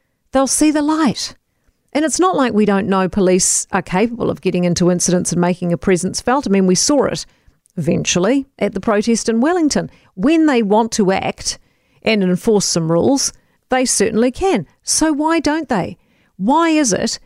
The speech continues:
we still have a billowing gang problem in this country that only appears to be getting worse? Why is it being ignored by government politicians?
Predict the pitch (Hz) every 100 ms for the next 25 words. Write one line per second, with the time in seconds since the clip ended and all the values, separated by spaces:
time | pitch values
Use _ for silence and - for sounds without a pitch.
0 | _ _ 226 262 - 269 233 233 208 185
1 | 240 302 294 226 196 214 220 226 226 220
2 | 233 196 165 - 208 - 208 196 - _
3 | _ 185 262 269 311 330 254 - - 254
4 | 247 - 233 202 247 277 254 247 311 170
5 | - - - _ _ _ _ _ - 202
6 | 262 311 349 285 262 226 254 247 208 226
7 | 254 233 160 196 202 196 214 214 220 -
8 | 233 233 - 285 190 170